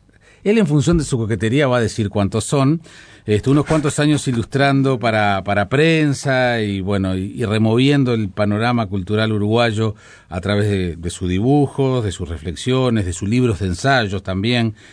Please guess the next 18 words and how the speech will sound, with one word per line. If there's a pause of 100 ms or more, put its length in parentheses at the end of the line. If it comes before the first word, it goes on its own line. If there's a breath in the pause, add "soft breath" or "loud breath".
(120 loud breath)
que
los
tiene
publicados,
y
también
a
través
de
las
redes
sociales. (260 loud breath)
Oscar
Larroca (240 loud breath)
presentará
el
próximo
martes